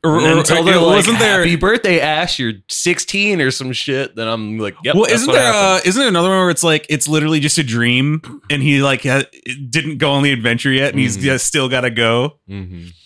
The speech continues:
Speaker 1: That's always, like, one of my, the things I'm most worried about. Like, I wake up and <laughs> my entire life was just a dream. Like, I had that thought before I graduated high school. Like, man, what if I woke up and it was just the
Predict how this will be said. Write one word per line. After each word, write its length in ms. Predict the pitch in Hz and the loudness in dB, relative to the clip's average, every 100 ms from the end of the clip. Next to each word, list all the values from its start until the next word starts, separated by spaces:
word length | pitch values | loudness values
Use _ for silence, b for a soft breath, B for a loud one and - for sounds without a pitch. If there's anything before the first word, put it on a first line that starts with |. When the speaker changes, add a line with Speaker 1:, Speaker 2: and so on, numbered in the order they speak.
| b b - | b b -4
Speaker 1:
That's 140 | 147 | -2
always, 160 | 202 180 | 0 0
like, 160 | 156 139 | 0 -2
one 280 | 135 131 135 | -4 -2 0
of 60 | |
my, 200 | 127 120 117 | 2 0 -2
the 140 | 117 120 | -2 -2
things 220 | 123 117 | -2 0
I'm 140 | 113 | 0
most 200 | 110 113 | 0 0
worried 140 | 120 113 | 0 0
about. 180 | 107 101 | 0 -2
Like, 120 | 107 | -4
I 100 | 127 | -2
wake 280 | 113 104 101 | 0 0 0
up 120 | 113 | -2
and 280 | 110 107 101 | -2 -4 -6
<laughs> 560 | - 175 156 143 139 - | -8 -4 -4 -2 -2 0
my 200 | 170 - | 0 2
entire 460 | 180 160 - 151 139 | 0 -2 -4 -2 0
life 220 | 139 - | -2 -4
was 160 | 147 123 | -6 -4
just 200 | - - | -6 -6
a 40 | |
dream. 540 | 120 123 120 117 139 156 _ _ _ B B B B B B - | -6 -2 0 0 -2 -8 _ _ _ B B B B B B -6
Like, 100 | 143 | -2
I 40 | 165 | 0
had 160 | 190 | 0
that 140 | 190 180 | -2 -2
thought 420 | 180 175 170 - 131 139 | 0 0 -2 -6 -18 -6
before 280 | 120 147 156 | -4 0 0
I 60 | 147 | 2
graduated 420 | 151 139 143 131 | 0 2 2 2
high 140 | 139 | 2
school. 220 | 139 - | 0 0
Like, 180 | 120 113 | 0 2
man, 220 | 147 127 | 2 2
what 100 | 117 | 2
if 80 | 151 | 2
I 80 | 180 | 0
woke 320 | 131 123 - | 2 0 0
up 100 | 131 | -2
and 60 | 127 | -2
it 40 | |
was 100 | 113 | -4
just 120 | - | -4
the 60 | - | -6